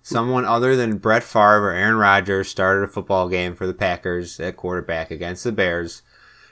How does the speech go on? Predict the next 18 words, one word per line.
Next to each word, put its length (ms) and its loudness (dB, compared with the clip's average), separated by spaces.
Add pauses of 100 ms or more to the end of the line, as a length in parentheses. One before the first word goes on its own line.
For 140 0
the 80 0
first 420 0
time 380 2
since 220 -8
two 180 -2
thousand 380 2
eight, 220 -2
the 60 -2
Bears 400 2
were 100 -2
favored 480 0
in 120 -4
a 80 -6
game 260 0
against 300 -4
the 80 -10
Packers. 600 -8